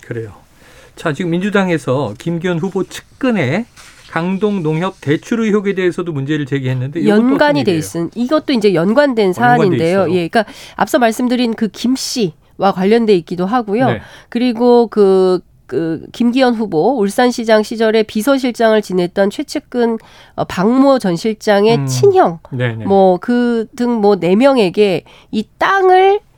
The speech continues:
Speaker 2: 그 강동농협이 여기 강동구에, 서울시 강동구에 있는 강동농협이
Speaker 1: 아니고.
Speaker 2: 아니고요.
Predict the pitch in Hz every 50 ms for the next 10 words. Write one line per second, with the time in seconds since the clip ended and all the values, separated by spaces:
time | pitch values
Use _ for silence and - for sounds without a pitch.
0 | _ _ _ _ _ _ - - - - - 208 233 320 349 339 320 302 277 254
1 | 226 214 202 214 190 185 190 - - 190 196 226 285 320 320 285 285 269 254 220
2 | - - 359 349 349 339 302 302 240 190 185 190 202 254 240 - - - 247 226
3 | 214 - - - - 165 190 214 220 220 190 - 208 185 196 196 185 - - 131
4 | 123 127 - 123 120 127 117 226 196 156 160 180 170 196 233 269 254